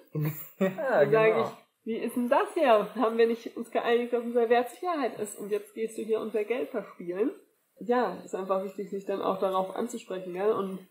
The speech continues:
Speaker 2: es ist ja ganz normal, wir, weil man kann es nicht von heute auf morgen alles
Speaker 1: Aber bitte,
Speaker 2: umstellen.
Speaker 1: bitte nicht so ansprechen, wie Marielle es gerade
Speaker 2: <laughs>
Speaker 1: pantomiert hat, <laughs>
Speaker 2: Naja.
Speaker 1: gespielt hat.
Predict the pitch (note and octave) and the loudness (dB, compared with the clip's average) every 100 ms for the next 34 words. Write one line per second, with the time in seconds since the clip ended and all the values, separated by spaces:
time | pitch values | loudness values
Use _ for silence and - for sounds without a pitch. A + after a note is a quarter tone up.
0 | _ _ G#3 G3 G#3+ G3+ F#3+ F#3 F3 F3 | _ _ -14 -2 0 0 0 2 4 2
1 | F3 F3+ E3 - _ _ _ - G#3 A3 | 2 -2 -4 -6 _ _ _ 2 4 4
2 | G#3 A3 A#3 G#3+ F#3+ F3+ F3+ E3 F3+ F3+ | 4 4 2 0 -6 -6 -6 -6 -6 -6
3 | F3+ D#3 D#3 D3+ E3 D#3 E3 C#3+ D#3 D3+ | -4 4 6 6 4 2 -2 0 -2 -4
4 | D3 C#3 C3+ B2 C3+ - A#2+ C#3 B2 B2 | -6 -4 -4 -6 -8 -6 -6 -4 -6 -4
5 | A2+ A#2+ A#2 - A2+ A2 A2 G#2+ - C4 | -2 -2 -2 -4 -6 -2 -2 -4 -2 2
6 | - - - A3+ G#3+ - - _ - D3+ | 2 2 -2 -2 -2 -16 -20 _ -2 -2
7 | D#3 D3+ C#3+ D3 F3 F3 - A#3 A3+ - | -2 -8 -6 -4 -4 -4 -6 -8 -8 -10
8 | F3+ G3 G3 - - - F#3+ G3 - - | 0 6 6 6 4 2 4 6 6 6